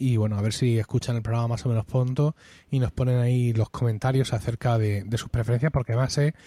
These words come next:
estos dos en concreto, sabe que son gente que se lo ha mirado y de los que buscan, y hay una Cherry Green que me está haciendo ojitos y todas estas cosas,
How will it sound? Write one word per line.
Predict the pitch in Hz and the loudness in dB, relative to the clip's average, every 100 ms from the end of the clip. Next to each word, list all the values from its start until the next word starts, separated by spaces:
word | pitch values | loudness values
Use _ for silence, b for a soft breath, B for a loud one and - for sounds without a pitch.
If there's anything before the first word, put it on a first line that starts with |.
| B - | B -4
estos | 139 147 | 0 2
dos | 131 | 2
en | 139 | 2
concreto, | 120 123 139 143 | 0 0 2 2
sabe | 147 135 | 2 2
que | 123 117 | 0 -2
son | 127 120 | -2 0
gente | 127 123 117 | -2 -2 -2
que | |
se | 113 | 0
lo | 110 | 2
ha | 113 | 2
mirado | 110 117 127 135 143 B B - | 2 2 4 2 0 B B -2
y | 123 | 0
de | |
los | 110 | 0
que | - 101 | -2 0
buscan, | 139 - - 135 131 | 0 0 -2 0 0
y | 120 | 0
hay | 117 131 | 2 2
una | 131 127 | 2 0
Cherry | - 131 123 123 | -2 -2 0 0
Green | 117 131 147 135 | 0 2 2 0
que | 127 | -2
me | |
está | 113 123 | -2 -2
haciendo | 117 117 | 0 0
ojitos | - 143 143 127 120 | 0 -2 -2 -2 0
y | |
todas | 117 117 | 0 0
estas | 117 104 | -2 -2
cosas, | 135 127 160 | -2 0 0